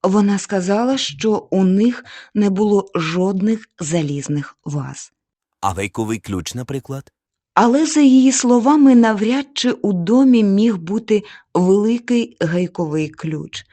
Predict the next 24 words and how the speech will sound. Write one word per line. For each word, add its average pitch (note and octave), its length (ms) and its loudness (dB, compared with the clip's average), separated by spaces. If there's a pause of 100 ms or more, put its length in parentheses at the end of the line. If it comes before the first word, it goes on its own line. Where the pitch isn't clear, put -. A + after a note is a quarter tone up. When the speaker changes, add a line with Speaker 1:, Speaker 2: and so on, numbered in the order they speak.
(460)
Speaker 1:
Щось D4+ 480 -4
схоже D#4+ 640 -2 (160)
могло C4 640 4
бути A#3 360 0
хіба A3+ 340 -4
що A3 240 -4
у G#3 40 0
гаражі. F#3+ 720 -6 (1080)
Пошуки C4 520 0
тривали. D3+ 580 -6 (880)
Вона A#3 340 4
знала, A#3+ 460 4
що - 260 -4
назовні, E3+ 760 0 (360)
у G3 100 2
садку C#4 520 0
і A3 60 4
довкола F3+ 600 2
будинку G#3+ 640 2
були G#3+ 420 0
ще - 280 -4
й G#3+ 200 -2
інші F3+ 380 -4
поліцейські. C#3+ 880 -8